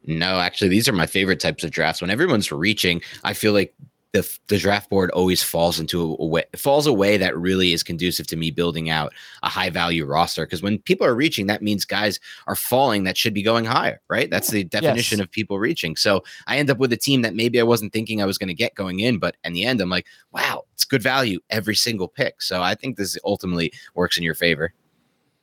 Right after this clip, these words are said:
Speaker 2: All right, I'm going to read some YouTube questions. If you want to fire them in, go for it. Um, in our
Speaker 1: Fire 'em in.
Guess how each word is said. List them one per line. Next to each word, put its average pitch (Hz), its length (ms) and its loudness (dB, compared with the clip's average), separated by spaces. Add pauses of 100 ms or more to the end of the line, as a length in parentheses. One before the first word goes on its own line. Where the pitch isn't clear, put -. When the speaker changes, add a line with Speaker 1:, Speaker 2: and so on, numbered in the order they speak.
(600)
Speaker 2:
All 165 60 0
right, 151 140 4
I'm 143 100 4
going 151 260 4
to 143 180 0
read 143 220 0
some 131 200 0
YouTube 135 480 0
questions. 135 480 -2
If 107 100 -6
you 113 80 -4
want 113 200 0
to 107 120 -4
fire 110 480 4
them 110 160 -2
in, 131 220 -4
go 117 180 0
for 110 320 -2
it. 180 160 -2 (1700)
Um, 151 720 2 (100)
in 165 160 0
our 165 360 4
Speaker 1:
Fire 113 60 0
'em 107 120 -2
in. 58 60 -6